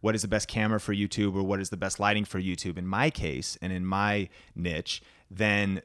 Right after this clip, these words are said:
they find me, but they might just be meeting me for the first time. So I always tell people,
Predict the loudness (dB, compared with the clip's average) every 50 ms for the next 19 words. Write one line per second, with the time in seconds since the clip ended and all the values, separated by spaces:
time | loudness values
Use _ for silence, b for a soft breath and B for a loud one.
0 | _ 0 2 2 2 0 0 0 2 2 2 2 2 2 2 0 0 -2 -4 -6
1 | -4 -4 0 2 2 2 4 2 2 0 -4 -6 -6 -2 0 2 2 2 2 2
2 | 2 0 -2 -2 -4 -6 -8 -6 -4 -4 -4 -2 -2 -2 -2 0 -2 -2 -2 0
3 | 2 4 4 4 4 4 4 4 4 4 2 0 -2 0 -2 -4 -4